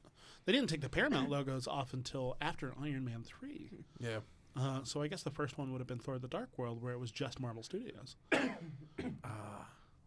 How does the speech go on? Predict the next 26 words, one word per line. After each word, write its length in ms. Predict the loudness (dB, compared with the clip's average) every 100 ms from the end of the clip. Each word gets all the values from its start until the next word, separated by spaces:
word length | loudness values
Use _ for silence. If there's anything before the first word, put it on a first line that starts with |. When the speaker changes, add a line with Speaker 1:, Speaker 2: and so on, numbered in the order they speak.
| 8
Speaker 1:
We're 80 | 12
not 160 | 12
a 40 | 12
Marvel 280 | 12 12
podcast. 640 | 12 12 12 12 12 12 12
We're 80 | 12 12
a 40 |
Guilty 200 | 12 12
Speaker 2:
<laughs> 80 | 12
Speaker 1:
Treasure 220 | 12 6
podcast. 500 | 2 2 0 -2 -2 -4 -6 -4 2
Uh, 460 | 12 12 12 12 10 4 -12 -12 -6
so, 420 | 6 12 12 12 8 -6 -8 -12 4
uh, 460 | 8 10 10 8 6 -8 -12 -12 -12 -16 -16 2
let's 180 | 4 4
get 180 | 2 2
right 200 | 4 2 2
to 260 | 2 2
it. 60 | 2
We've 120 | 0
been, 220 | 2 0 0
we've 160 | 0
been 380 | 0 -2 -2 -6
jibber 260 | -2 0 0
jabbering 440 | 0 0 0 0
about, 320 | 0 0 -2